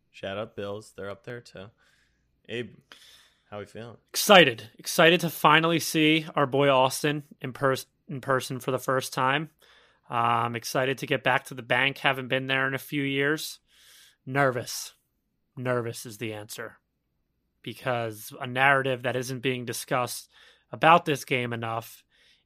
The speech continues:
Speaker 2: is the Lamar revenge game.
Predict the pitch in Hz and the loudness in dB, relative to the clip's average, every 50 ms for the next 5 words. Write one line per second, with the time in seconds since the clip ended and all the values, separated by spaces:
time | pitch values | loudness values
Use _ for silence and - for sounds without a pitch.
0 | _ _ - 123 120 120 120 143 127 117 117 113 110 - - - - _ _ _ | _ _ -12 -10 -10 -8 -6 -6 -6 -6 -8 -10 -12 -12 -14 -16 -20 _ _ _
1 | _ _ _ _ _ _ _ _ _ _ - 127 117 120 117 120 120 120 127 127 | _ _ _ _ _ _ _ _ _ _ -14 -10 -8 -8 -6 -4 0 2 2 2
2 | 127 123 120 113 117 127 113 110 110 - 110 113 104 - - - - | 2 0 -2 -4 -4 -6 -6 -6 -8 -12 -12 -14 -14 -18 -20 -20 -20